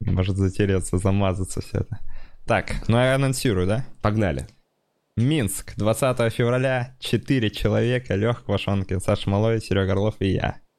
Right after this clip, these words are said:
Speaker 2: Так.
Speaker 1: Надо идти. Двадцать первого февраля, че-, послезавтра. Завтра Минск, послезавтра Калининград. Э, и в начале марта Е К Б пятого марта, Самара шестого и Саратов седьмого.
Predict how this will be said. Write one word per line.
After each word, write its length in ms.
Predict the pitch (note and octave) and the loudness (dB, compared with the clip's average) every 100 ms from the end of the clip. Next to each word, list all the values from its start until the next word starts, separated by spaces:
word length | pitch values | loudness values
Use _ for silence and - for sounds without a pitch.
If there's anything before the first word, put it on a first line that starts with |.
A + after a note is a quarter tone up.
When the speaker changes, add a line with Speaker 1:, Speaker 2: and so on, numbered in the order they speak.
| - | -2
Speaker 2:
Так. 240 | G2+ G2+ | 0 2
Speaker 1:
Надо 240 | G#2+ G2+ F#2+ | 2 0 0
идти. 380 | F#2+ - - G#2 - - - - - | -2 -2 -4 -4 -8 -18 -16 -6 0
Двадцать 280 | G#2+ - | 0 2
первого 260 | C#3 C3+ A#2+ | 2 4 2
февраля, 400 | - G#2 G2 F2+ | 2 2 2 0
че-, 380 | - B2 A2 G#2+ | 0 0 0 0
послезавтра. 880 | - B2+ B2+ A2 F#2+ F#2+ - F#2 - | 0 0 2 0 2 0 -2 -6 -4
Завтра 360 | G2+ A2 - G#2 | 0 2 2 0
Минск, 380 | A#2 C#3+ - - | 2 -2 -4 -2
послезавтра 680 | G#2+ A2 G#2 A#2 - F#2 | 0 2 2 0 0 -2
Калининград. 800 | - G2+ G2+ G#2 G#2 A2 B2 - - _ _ _ _ _ - | 0 2 2 0 0 0 -2 -6 -20 _ _ _ _ _ -2
Э, 540 | F#2+ F#2 F2 F2 F#2 E2+ - | 0 2 2 0 -2 -6 -4
и 100 | A2+ | 0
в 60 | G#2+ | 2
начале 440 | G#2 - B2 G#2 | 2 2 0 2
марта 600 | G#2 A#2+ B2+ - F#2+ F#2+ - | 2 2 0 -2 -4 -4 -4
Е 160 | - G2+ | 0 2
К 140 | G#2+ | 2
Б 180 | G2+ C3 | 2 2
пятого 300 | C3 A#2+ G#2+ | 2 0 2
марта, 260 | G#2+ G#2 - | 2 0 -2
Самара 300 | G2+ G#2+ A#2+ | 0 2 0
шестого 540 | - - G#2 G2+ G2+ | -2 -2 0 2 2
и 120 | - | 0
Саратов 540 | G2 G2 G#2 A2+ F#2+ - | 0 2 2 0 -4 -2
седьмого. 560 | G#2 F#2 F2+ F2+ - | -2 0 0 0 -4